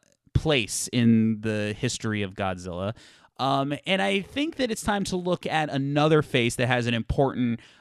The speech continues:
uh, place in not only the history of Godzilla, but the history of kaiju film, films at large, but, uh, a not-so-familiar face, uh, that we have seen. And I think it's time to take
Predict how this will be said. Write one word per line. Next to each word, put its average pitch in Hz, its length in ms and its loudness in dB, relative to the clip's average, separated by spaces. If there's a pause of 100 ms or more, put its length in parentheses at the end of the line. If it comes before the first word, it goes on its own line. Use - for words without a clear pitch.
uh, 107 600 0
place 123 420 0
in 123 220 0
not 233 180 0
only 196 160 0
the 139 100 4
history 123 320 2
of 110 80 -2
Godzilla, 104 460 0
but 107 140 -6
the 117 100 -4
history 117 420 -2
of 107 160 -4
kaiju 113 720 2
film, 120 580 2 (560)
films 135 360 4
at 123 200 4
large, 110 640 6 (360)
but, 139 380 2
uh, 147 600 4
a 175 60 0
not-so-familiar 107 1300 0
face, - 640 -4
uh, 98 340 -2
that 107 180 -4
we 104 140 -4
have 98 160 -4
seen. 98 360 -4
And 101 140 -6
I 113 100 -6
think 165 320 -8
it's - 140 -6
time 120 380 -4
to 113 140 -8
take - 480 -4